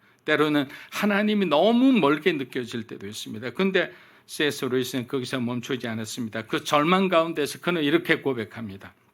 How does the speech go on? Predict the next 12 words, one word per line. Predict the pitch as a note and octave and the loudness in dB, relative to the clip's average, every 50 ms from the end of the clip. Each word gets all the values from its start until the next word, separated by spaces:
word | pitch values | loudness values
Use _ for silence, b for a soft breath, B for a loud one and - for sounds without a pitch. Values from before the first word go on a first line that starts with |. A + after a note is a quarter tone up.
| _ _ _ _ _ B B B B B B B B B B B B | _ _ _ _ _ B B B B B B B B B B B B
"하나님이 | B - F3+ F#3+ G3 G#3+ G#3+ G#3+ A3 A3+ A#3 | B 2 4 6 6 6 6 4 4 4 4
안 | G3 C#3 A2 B2+ C#3+ C#3 | 4 2 2 0 -2 0
계신 | C#3+ D3+ C#3+ D3 - F3+ E3+ D3 | 0 0 -2 -2 -4 -4 -4 -4
것처럼 | C#3+ C#3+ C3 - - D3+ C#3 C3+ C3 | -4 -4 -6 -6 -8 -6 -4 -2 -2
느껴질 | C3+ C#3 C#3 C3+ - C#3 C3 A2+ - B2+ A#2 A2+ | 0 0 -2 -2 -2 -4 -4 -2 -4 -6 -6 -6
때에도 | A2 - A2+ G#2 A2+ G#2+ A#2+ A2+ G#2 G#2+ C3 F3 F#3 b b b b b b | -8 -8 -8 -8 -8 -6 -6 -6 -6 -6 -8 -10 -10 b b b b b b
나는 | - A#2 A2+ A#2+ B2+ C#3+ D#3 C#3 | -12 -8 -6 -4 -4 -4 -4 -4
여전히 | A#2+ A#2 A#2+ A2+ - C3 B2+ B2+ C#3+ C#3 C3 | -4 -4 -6 -6 -4 -4 -4 -2 -4 -4 -4
그분을 | - - D3 D3 D#3 D3+ D3+ D3+ D3+ D3 C3 B2+ - | -2 -4 -4 -4 -4 -6 -4 -4 -4 -4 -6 -8 -8
찾아야 | - - - - D3+ D3+ D#3 D3+ D3+ D3+ C#3 C3 | -12 -12 -10 -10 -8 -6 -6 -6 -6 -6 -6 -6
한다고 | C3+ D3 C3+ A#2 A2+ B2 A#2+ A#2 A2+ - C#3+ | -6 -6 -6 -6 -6 -6 -8 -8 -10 -8 -8
믿었다." | C3 A2+ G#2+ G#2+ G#2 G2 F#2 - _ - G#2+ | -6 -6 -6 -8 -10 -12 -18 -18 _ -20 -20